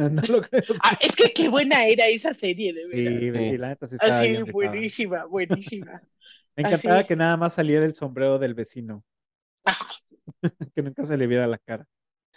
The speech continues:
Speaker 3: ¿Sabes qué hubiera
Speaker 2: Ujú.
Speaker 3: estado genial? Que el gordito que era su compañero mejorando la casa hubiera sido, este,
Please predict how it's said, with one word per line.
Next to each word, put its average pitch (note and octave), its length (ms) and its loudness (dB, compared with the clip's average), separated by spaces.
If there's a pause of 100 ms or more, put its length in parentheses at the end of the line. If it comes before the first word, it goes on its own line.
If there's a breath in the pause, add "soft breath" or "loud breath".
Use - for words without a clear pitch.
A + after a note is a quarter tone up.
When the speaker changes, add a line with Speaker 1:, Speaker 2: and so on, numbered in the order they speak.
(160 soft breath)
Speaker 3:
¿Sabes A#3 200 4
qué A#3 60 2
hubiera G#3 120 8
Speaker 2:
Ujú. - 0 -
Speaker 3:
estado G#3+ 260 6
genial? D3+ 560 2 (560)
Que D#3+ 120 2
el C#3 100 4
gordito D3 420 4
que G3+ 80 4
era G3 120 8
su F#3+ 80 -4
compañero C#3 440 2
mejorando C#3+ 320 2
la C#3 100 4
casa C3+ 240 4
hubiera C3+ 260 6
sido, A#2 1040 2 (100)
este, - 1000 -6